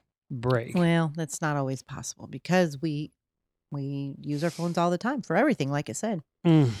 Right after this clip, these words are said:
Speaker 2: Uh, bonus tip for couples. Couples who are struggling in their relationship should leave their phones out of their bedroom.
Speaker 1: Oh, yeah. Well, we use it as our alarm, though.
Speaker 2: Yeah, well, if you're, p-, this is if you're a struggling couple. If
Speaker 1: Oh.
Speaker 2: your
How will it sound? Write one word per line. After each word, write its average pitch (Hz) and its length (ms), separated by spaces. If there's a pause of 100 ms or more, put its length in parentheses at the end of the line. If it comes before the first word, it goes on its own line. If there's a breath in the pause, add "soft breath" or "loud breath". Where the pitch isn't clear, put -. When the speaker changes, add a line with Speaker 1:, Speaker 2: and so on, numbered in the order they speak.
(200 loud breath)
Speaker 2:
Uh, 202 180
bonus 254 320
tip 302 180
for 254 140
couples. 202 460
Couples 196 400
who 214 100
are 185 100
struggling 190 560
in 185 80
their 160 80
relationship 160 720
should 165 200
leave 160 260
their 220 140
phones 175 360 (120)
out 156 180
of 175 140
their 180 180
bedroom. 131 800 (220)
Speaker 1:
Oh, 156 240
yeah. 127 180
Well, 117 300
we 139 140
use 123 140
it 127 100
as 123 120
our 120 140
alarm, 127 480
though. 120 340 (120)
Speaker 2:
Yeah, 190 240
well, 190 400 (180)
if 220 260
you're, 214 120
p-, - 260
this 202 240
is 165 100
if 151 140
you're 139 120
a 143 60
struggling 139 460
couple. 131 400
If 196 80
Speaker 1:
Oh. 156 80
Speaker 2:
your 185 220